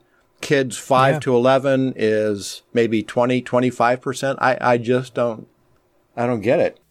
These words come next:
Speaker 2: Yeah, seventy-six percent in the U S have one dose and, uh, at least one dose, and sixty-some percent have two.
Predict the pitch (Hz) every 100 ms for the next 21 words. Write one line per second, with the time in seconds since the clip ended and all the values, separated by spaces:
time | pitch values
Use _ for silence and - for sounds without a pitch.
0 | - 185 170 143 131 - 180 190 180 165
1 | - 180 175 - - 147 - 147 143 139
2 | 139 135 - 139 127 135 139 131 135 131
3 | - - 135 127 131 131 135 156 151 143
4 | 165 147 135 135 - 123 170 - 156 -
5 | 147 135 131 127 143 123 117 127 117 -
6 | - - 120